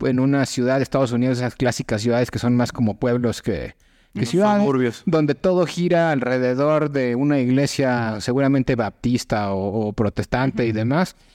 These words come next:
Speaker 1: y toda su vida se hace en re-, alrededor de esa,
Speaker 3: Amén.
Speaker 1: de esa, de esa, de ese mundo, ¿no? Pero lo que está bien interesante es cómo va contando cómo fue ascendiendo a la fama y lo hace parecer de una forma muy sencilla.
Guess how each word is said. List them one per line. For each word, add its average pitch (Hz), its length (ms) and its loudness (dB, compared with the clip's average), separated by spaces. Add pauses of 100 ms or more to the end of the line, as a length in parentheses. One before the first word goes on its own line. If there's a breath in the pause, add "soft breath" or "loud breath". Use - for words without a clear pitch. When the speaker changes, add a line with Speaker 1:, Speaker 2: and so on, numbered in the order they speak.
(120)
Speaker 1:
y 120 80 -4
toda 139 200 2
su 131 120 -2
vida 131 180 2
se 135 120 -2
hace 127 220 -2
en 131 120 2
re-, 117 140 0 (100)
alrededor 113 520 -2
de 120 100 0
esa, 170 260 -2
Speaker 3:
Amén. 147 240 -8 (500 soft breath)
Speaker 1:
de 131 180 0
esa, 113 480 -2
de 113 100 -2
esa, 117 280 -2
de 151 140 -4
ese 127 140 -4
mundo, 120 360 -2
¿no? 190 160 0 (420 soft breath)
Pero 170 420 2
lo 160 140 0
que - 60 0
está 202 160 0
bien 208 140 4
interesante 190 680 2
es 180 140 0
cómo 190 240 2
va 185 100 4
contando 190 460 0
cómo 185 240 0
fue 180 380 0 (100)
ascendiendo 156 840 0
a 156 100 0
la 160 200 0
fama 180 540 0
y 160 180 -2
lo 170 100 4
hace 214 160 2
parecer 196 340 2
de 202 60 0
una 202 240 2
forma 185 540 0
muy 180 100 2
sencilla. 175 640 -2